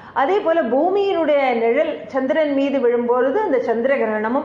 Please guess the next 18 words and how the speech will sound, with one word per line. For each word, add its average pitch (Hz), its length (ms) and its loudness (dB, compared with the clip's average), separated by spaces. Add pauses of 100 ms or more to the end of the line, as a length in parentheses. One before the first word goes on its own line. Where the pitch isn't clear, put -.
ஏற்படுகிறது. 196 800 0 (540)
அஹ், 240 380 2 (140)
அதோட 294 300 2
வந்து, 277 260 0 (400)
அஹ், 247 240 0
அது 247 180 0
வந்து, 349 240 0 (520)
அஹ், 208 760 0 (100)
அஹ், 196 460 0 (400)
விளக்கியுள்ளார் 269 680 0
அந்த 214 260 -2
நூல்கள்ல. 220 480 0 (560)
அஹ், 240 220 0
புவி 370 300 0
ஈர்ப்பு 294 220 -2
சக்தி, 247 440 -2
சூரிய 320 420 0
கிரகணம், 226 460 -2